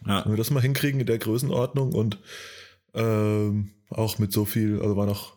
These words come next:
Speaker 2: echt ein paar Leute da, also
Speaker 1: Ja.
Speaker 2: äh, wenn wir das mal hinkriegen, können wir uns, glaub ich, auch auf die Schulter klopfen. Einer
Speaker 1: Voll.
Speaker 2: hat aber auch verdient, also, ähm, am Ende auch einer der realsten Motherfucker, die ich, die ich kenne und trotzdem noch ein super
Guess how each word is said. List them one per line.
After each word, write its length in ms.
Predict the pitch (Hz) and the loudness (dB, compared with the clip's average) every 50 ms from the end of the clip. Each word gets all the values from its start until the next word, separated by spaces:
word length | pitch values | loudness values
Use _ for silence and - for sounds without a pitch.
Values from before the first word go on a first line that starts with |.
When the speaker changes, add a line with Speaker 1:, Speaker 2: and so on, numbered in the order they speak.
| - - | -6 -4
Speaker 2:
echt 160 | 113 - - | -4 -4 -2
ein 60 | 104 | -2
paar 100 | 95 107 | -2 0
Leute 260 | 98 104 107 117 147 143 | 2 2 0 0 -2 -2
da, 320 | 147 147 151 156 156 156 - | -2 0 0 -2 -2 -4 -2
also 460 | 127 123 117 123 123 127 127 131 - - - - - - - - | -2 0 2 2 2 2 0 -2 -6 -14 -20 -18 -18 -10 -4 0
Speaker 1:
Ja. 180 | 95 92 - - - - _ _ _ - - | 0 0 0 -2 -6 -16 _ _ _ -8 -4
Speaker 2:
äh, 400 | 120 120 120 120 123 123 127 123 117 107 - _ _ _ _ _ _ _ - | -2 0 0 0 0 0 0 -2 -4 -6 -10 _ _ _ _ _ _ _ -4
wenn 80 | 113 | -2
wir 60 | 110 110 | 0 0
das 100 | 113 - | 2 2
mal 100 | 135 117 | 2 2
hinkriegen, 360 | 131 139 135 - 151 139 135 | 2 2 2 2 2 2 2
können 120 | 131 135 135 | 2 2 2
wir 40 | |
uns, 80 | 131 - | 0 0
glaub 120 | 139 131 | 0 0
ich, 100 | 127 - | 0 0
auch 100 | 113 107 | 0 0
auf 100 | 104 98 | 0 0
die 80 | - 104 | 0 0
Schulter 260 | - 104 95 98 101 101 | 0 0 2 2 0 0
klopfen. 420 | 107 101 95 95 - 104 95 95 - - - - - - - | 0 0 0 0 0 -2 -2 -2 -2 -2 -2 -2 -2 -4 -2
Einer 100 | - 104 | 0 2
Speaker 1:
Voll. 80 | 107 - | 4 4
Speaker 2:
hat 60 | - | 4
aber 100 | - 120 | 4 2
auch 80 | 113 110 | 0 0
verdient, 380 | - 104 - 101 101 101 190 - | -2 -2 0 0 0 0 0 0
also, 340 | 101 98 101 101 98 98 104 110 - - | 0 2 2 2 0 -2 -4 -8 -8 -4
ähm, 360 | - 98 98 98 98 98 95 - | -2 0 2 2 2 2 0 0
am 120 | 95 90 | 0 0
Ende 200 | 98 98 98 - | 2 2 2 2
auch 140 | - 95 - | 2 0 0
einer 240 | - 98 101 101 98 | 0 0 2 2 2
der 320 | 101 98 95 95 95 95 - - - - - - - - - - - - _ - | 2 2 2 2 0 -2 -8 -16 -20 -18 -16 -14 -14 -14 -16 -18 -20 -14 _ 0
realsten 380 | 104 107 110 104 - - 110 107 | 2 2 2 2 0 -2 0 0
Motherfucker, 580 | 107 107 104 101 - - 101 98 - 104 101 | 2 2 0 0 0 -2 -2 0 2 0 2
die 140 | 95 98 95 | 2 2 0
ich, 440 | 95 95 - - - - - - - - - - - | 0 0 -2 -4 -6 -6 -10 -12 -16 -20 -12 -6 -4
die 80 | - - | -2 -2
ich 140 | - - - | -2 -4 -2
kenne 300 | - 101 101 107 104 - | 0 0 2 2 0 0
und 240 | - 98 95 95 | 0 0 0 0
trotzdem 300 | - 98 95 95 - 92 | 0 0 0 0 0 0
noch 120 | 95 95 98 | 2 2 2
ein 80 | 98 | 0
super 420 | 95 104 95 - 107 95 90 - | 0 -2 -2 0 0 0 0 -2